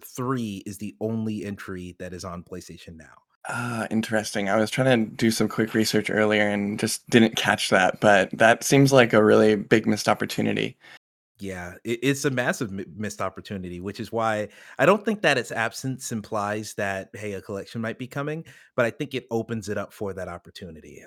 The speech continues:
Speaker 1: Um, I just think Resistance would just make so much sense now. I think I would probably go back and change a few things, like, in the case of, um, ooh, excuse me. In the case of
Speaker 2: Yeah.
Speaker 1: Resistance two,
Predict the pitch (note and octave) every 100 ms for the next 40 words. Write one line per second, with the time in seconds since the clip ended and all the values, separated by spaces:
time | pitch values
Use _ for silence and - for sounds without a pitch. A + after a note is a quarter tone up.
0 | - G2 F#2 F#2 F2+ F2+ - _ _ G2
1 | F#2 - G#2 - - - - A2+ C3+ C3
2 | A#2+ A2+ - G#2+ A#2 G#2 - G#2+ F#2+ -
3 | D#3+ D#3 - D#3+ D3+ D3+ - A#2+ C#3+ C3
4 | C3 _ _ - D#3 D3+ E3 C#3+ B2+ G#2+
5 | A#2 A2 G#2 A#2 - G2+ - A2 G#2 G#2+
6 | - B2+ - C3+ D3 C#3+ A#2 - A2 -
7 | A#2 A2 A2 G#2+ G#2 F#2+ F#2+ _ _ _
8 | _ A#2 G2 - A2 F2+ E2+ _ _ _
9 | _ _ _ _ _ B2+ A#2+ A2+ C3+ C3
10 | B2 G#2+ G2+ G#2 - F#2 - A2 B2 D3+